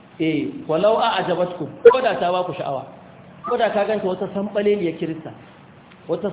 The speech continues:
sanɓaleliyar Bayahudiya kyakkyawa, kila ma Baturiya, yi watsi da ita, ka je ka auri Musulma. Malam, ka je ka nemi Balarabiya ka gani. Ana magana mutum ki tsaya ina, ina, ina wani kwane-kwane.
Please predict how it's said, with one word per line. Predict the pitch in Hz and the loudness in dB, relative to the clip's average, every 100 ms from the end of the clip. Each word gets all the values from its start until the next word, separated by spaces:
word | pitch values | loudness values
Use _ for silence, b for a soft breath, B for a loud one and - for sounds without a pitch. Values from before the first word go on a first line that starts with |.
| 208 | -2
sanɓaleliyar | 214 214 220 208 196 | -2 0 2 2 2
Bayahudiya | 180 170 175 185 165 | -2 -4 -4 -4 -4
kyakkyawa, | 165 165 160 196 196 196 175 - - - - | -2 -6 -2 0 2 2 0 -4 -10 -16 -10
kila | 233 214 | -2 0
ma | 196 | 2
Baturiya, | 190 - 196 190 160 139 - - - 156 | 2 -2 -2 0 0 0 -4 -14 -14 -10
yi | 185 | -4
watsi | 220 190 165 233 220 | 0 0 -2 -6 -8
da | 185 | -10
ita, | 175 190 | -8 -6
ka | 175 | -2
je | 185 | -2
ka | 190 151 | -2 -4
auri | 156 175 | -4 -6
Musulma. | 156 147 127 127 127 - - - - - - - 190 | -6 -10 -10 -12 -14 -20 -20 -20 -20 -20 -20 -16 -6
Malam, | 220 214 | -4 -2
ka | 208 | -2
je | 196 240 | 0 0
ka | 202 | 0
nemi | 185 | 0
Balarabiya | 180 175 170 175 160 156 | 0 2 4 2 0 0
ka | 147 | -2
gani. | 135 131 - - - - - - - - - - - - | -6 -8 -12 -20 -20 -20 -20 -20 -20 -20 -20 -20 -16 -8
Ana | 180 180 | -4 -2
magana | 160 175 185 160 | 0 0 0 -2
mutum | 147 175 | -4 -6
ki | 165 | -6
tsaya | 170 170 170 | -2 0 0
ina, | 165 156 160 | 0 -2 -2
ina, | 170 156 165 | -2 -2 -2
ina | 165 | -2
wani | 156 160 | -2 -4
kwane-kwane. | 151 147 147 127 | -4 -6 -6 -10